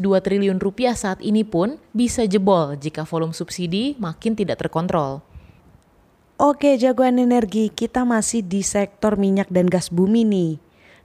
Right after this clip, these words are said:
Speaker 2: Kabarnya, ekonomi A S Tiongkok melemah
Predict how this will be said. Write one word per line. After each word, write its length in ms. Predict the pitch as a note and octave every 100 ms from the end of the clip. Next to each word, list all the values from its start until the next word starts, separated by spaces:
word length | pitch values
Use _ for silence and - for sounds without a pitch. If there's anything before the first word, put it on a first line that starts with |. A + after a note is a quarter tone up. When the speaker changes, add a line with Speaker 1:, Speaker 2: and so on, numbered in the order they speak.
| _
Speaker 2:
Kabarnya, 720 | C#4 A#3+ C#4+ D4 F#3+ F3 -
ekonomi 560 | - - G#3+ G#3+ G#3+ -
A 160 | A#3+ C4
S 160 | C#4 C4+
Tiongkok 480 | - C4 B3+ C#4 C#4
melemah 480 | G#3+ G3 F#3 G3+ C#3+